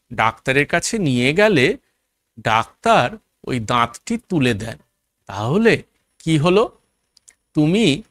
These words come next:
এমন ধরনের খাদ্য পছন্দ করেছিলে, এও নিয়মিত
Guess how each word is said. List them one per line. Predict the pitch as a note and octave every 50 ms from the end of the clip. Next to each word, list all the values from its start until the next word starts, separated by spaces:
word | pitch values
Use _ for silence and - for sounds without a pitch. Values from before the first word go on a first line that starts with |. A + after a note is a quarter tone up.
| _ _ _ _ _ _ -
এমন | A2+ G#2+ A2+ A#2+ C3+ C#3+ D#3 E3+ E3
ধরনের | D3+ D#3+ F#3+ G#3+ G#3 G#3+ A#3 B3 B3
খাদ্য | B3 - - G3+ G3 F3 F3 F#3+ A3+ A#3 - _ _ -
পছন্দ | D3+ C3+ - - - E3 E3+ F3+ G#3 G#3
করেছিলে, | - A#3+ A#3+ B3 - - - B3 A#3 E3+ B2 G#2 G2 - _ - - _ _ _ -
এও | - C3 B2+ B2
নিয়মিত | A#2+ A#2+ A#2+ C3 D3 D#3+ F3 F#3+ G#3+ G#3+ -